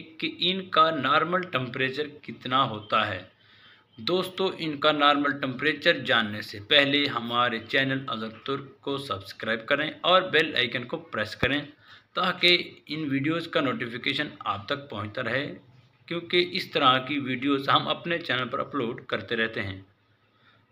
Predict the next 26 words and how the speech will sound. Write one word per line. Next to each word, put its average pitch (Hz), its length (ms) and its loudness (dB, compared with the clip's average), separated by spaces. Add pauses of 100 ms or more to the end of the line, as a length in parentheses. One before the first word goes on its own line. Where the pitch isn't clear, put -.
तो 135 80 -2 (140)
दोस्तों, 180 540 2 (460)
आ 123 120 6
जाते 170 280 4
हैं 170 160 4
हम 170 120 0
अपने 175 300 2
टॉपिक 139 400 0
की 147 100 -6
जानिब। 160 420 4 (240)
बकरी 220 480 2
का 202 240 8
नॉर्मल 139 420 6
टेम्परेचर 139 640 4 (120)
एक 135 180 2
सौ 131 240 -6
तीन 196 300 2
फ़ारेनहाइट 135 600 4
से 170 180 0 (240)
एक 139 280 -2
सौ 170 120 2 (160)
चार 107 180 4
फ़ारेनहाइट 139 520 0
तक 202 160 2
होता 196 200 6
है। 196 100 6